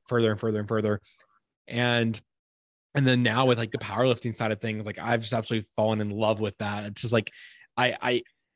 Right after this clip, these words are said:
I was not a sports person. I literally played, played, like, one season of T-ball growing up. And, <laughs> like,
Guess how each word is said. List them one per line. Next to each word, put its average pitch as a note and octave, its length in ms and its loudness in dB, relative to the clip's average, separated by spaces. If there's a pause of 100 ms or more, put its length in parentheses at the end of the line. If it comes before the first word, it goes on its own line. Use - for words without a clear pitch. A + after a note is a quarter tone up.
I C3+ 100 6
was D#3 200 6
not G#2+ 240 2
a B2+ 60 0
sports C#3 280 0
person. F3 360 2
I A#2+ 180 2
literally A#2+ 400 2
played, A#2+ 340 -6 (140)
played, A#2+ 280 0
like, G#2 200 0
one A2+ 400 0
season A#2 480 -4
of G#2+ 160 -10
T-ball A#2+ 540 4 (340)
growing E3 220 6
up. F#3 280 2
And, C3+ 440 2
<laughs> - 0 -
like, C3 140 -2